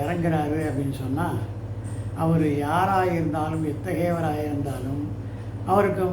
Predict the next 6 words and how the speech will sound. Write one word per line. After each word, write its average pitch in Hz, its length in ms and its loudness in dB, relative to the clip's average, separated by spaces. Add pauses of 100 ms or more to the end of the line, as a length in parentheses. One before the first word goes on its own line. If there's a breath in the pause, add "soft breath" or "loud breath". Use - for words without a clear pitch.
முதல் 226 300 2 (380)
ஆர்டர் 175 320 4
வந்து 165 240 2 (1300)
ஒரு 269 220 4
சின்ன 233 320 2 (160)
ஆர்டரா, 160 300 0